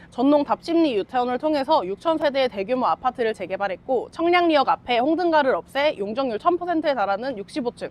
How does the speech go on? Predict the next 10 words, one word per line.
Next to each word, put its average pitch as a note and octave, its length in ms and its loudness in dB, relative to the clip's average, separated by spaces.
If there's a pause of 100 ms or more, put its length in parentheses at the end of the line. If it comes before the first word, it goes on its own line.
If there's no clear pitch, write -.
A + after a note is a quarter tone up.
스카이 C4 340 -4
엘육오 A3 400 0
아파트를 F#3 480 -4
건설했죠. F#3+ 520 -6 (440)
이곳의 B3 300 2
매매가는 C4 540 2
십구 - 320 -2
억으로 D#4 240 4
형성되어 C#4 520 2
있고 C4 380 -4